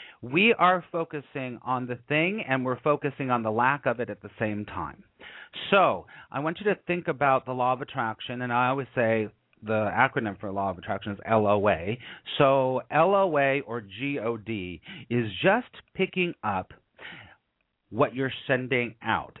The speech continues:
And it's very, very much like Google.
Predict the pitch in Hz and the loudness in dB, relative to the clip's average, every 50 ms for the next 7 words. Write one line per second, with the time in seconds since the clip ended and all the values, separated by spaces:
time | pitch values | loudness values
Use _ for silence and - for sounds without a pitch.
0 | _ - 117 117 117 113 - 117 110 107 107 107 143 165 190 214 233 254 254 240 | _ -4 -4 -2 -2 -4 -6 -8 -10 -8 -2 2 4 4 4 4 2 2 0 -4
1 | 175 147 175 175 165 170 175 175 170 151 127 98 92 87 - - - - - - | -4 -2 0 2 2 2 2 0 -2 -2 -2 -2 -4 -4 -8 -12 -14 -14 -14 -14
2 | - _ 107 110 113 123 135 151 147 120 87 92 107 - - - - - _ _ | -16 _ -6 0 2 4 6 6 6 4 2 -2 -8 -14 -18 -20 -20 -20 _ _
3 | _ _ _ _ _ _ _ _ _ _ - - - - - - - _ _ _ | _ _ _ _ _ _ _ _ _ _ -20 -20 -20 -20 -20 -20 -20 _ _ _
4 | _ _ _ _ _ _ _ _ _ _ _ _ _ _ _ _ - 123 110 101 | _ _ _ _ _ _ _ _ _ _ _ _ _ _ _ _ -18 -16 -6 -2
5 | 131 156 143 104 - 92 - - | 0 0 0 0 -4 -10 -14 -16